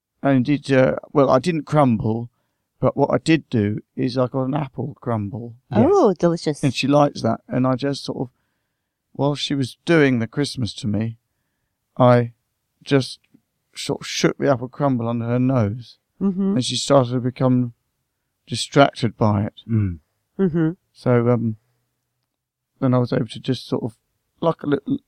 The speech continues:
Speaker 1: horse, lead her
Speaker 3: Yeah.
Speaker 1: away.
Speaker 3: Oh, yeah. With a
Speaker 2: Right.
Speaker 3: piece of apple.
Speaker 1: Yeah.
Speaker 3: Apple crumble.
Speaker 1: And then, then, then kick her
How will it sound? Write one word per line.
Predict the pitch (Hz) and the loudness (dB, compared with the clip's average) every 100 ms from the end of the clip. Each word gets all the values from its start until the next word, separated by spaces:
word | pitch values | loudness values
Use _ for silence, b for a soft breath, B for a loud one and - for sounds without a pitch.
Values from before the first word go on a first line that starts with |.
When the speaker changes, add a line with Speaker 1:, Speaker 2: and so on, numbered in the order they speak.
| - | -16
Speaker 1:
horse, | 147 147 120 123 - | -2 2 2 -2 -8
lead | 139 143 | -4 -4
her | 127 120 | -4 -2
Speaker 3:
Yeah. | 214 226 254 226 | 0 2 2 0
Speaker 1:
away. | 190 | 0
Speaker 3:
Oh, | - 208 | -2 -2
yeah. | 202 160 | 0 -2
With | 156 101 170 | -4 -6 -6
a | |
Speaker 2:
Right. | 90 | -6
Speaker 3:
piece | 156 | -8
of | 143 | -4
apple. | 139 143 139 _ - | -6 -6 -12 _ -4
Speaker 1:
Yeah. | 131 113 110 - | 0 0 0 -4
Speaker 3:
Apple | 165 147 | -6 -2
crumble. | 139 127 151 _ _ | -2 -4 -10 _ _
Speaker 1:
And | 131 139 | -4 0
then, | 135 - _ _ _ _ _ _ _ _ _ _ _ _ _ _ _ _ _ _ _ | -2 -4 _ _ _ _ _ _ _ _ _ _ _ _ _ _ _ _ _ _ _
then, | - 151 143 | -2 0 2
then | 139 135 _ _ _ | 2 0 _ _ _
kick | - - - - | -14 -10 -10 0
her | 123 104 101 | 2 2 0